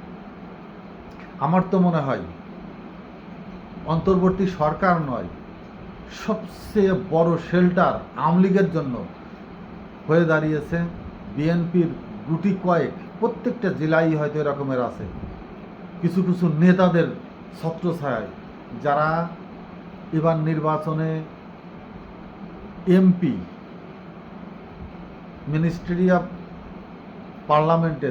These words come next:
যাবার জন্য বিএনপির ঘরোয়ানার, বিএনপির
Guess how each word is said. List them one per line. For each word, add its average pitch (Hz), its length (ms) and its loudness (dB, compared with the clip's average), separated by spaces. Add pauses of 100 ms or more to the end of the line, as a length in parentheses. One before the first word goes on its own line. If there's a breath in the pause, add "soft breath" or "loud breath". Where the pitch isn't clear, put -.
যাবার 143 340 4
জন্য 139 200 -2 (800 loud breath)
বিএনপির 165 640 4 (680)
ঘরোয়ানার, 151 560 4 (520)
বিএনপির 170 540 4